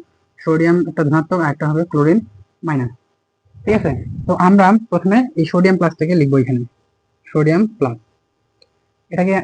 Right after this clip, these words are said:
গোল করে দিব। দেওয়ার পরে এই, এটা যেহেতু ধনাত্মক প্রান্ত, তার মানে পানির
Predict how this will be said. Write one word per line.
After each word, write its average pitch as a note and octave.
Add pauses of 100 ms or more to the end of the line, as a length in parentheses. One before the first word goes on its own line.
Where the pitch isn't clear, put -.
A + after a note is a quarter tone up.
গোল E3
করে F#3
দিব। F3+ (320)
দেওয়ার E3
পরে F3+ (540)
এই, E3+ (240)
এটা F3+
যেহেতু G#3
ধনাত্মক E3+
প্রান্ত, F#3+
তার F3
মানে F3+
পানির F3+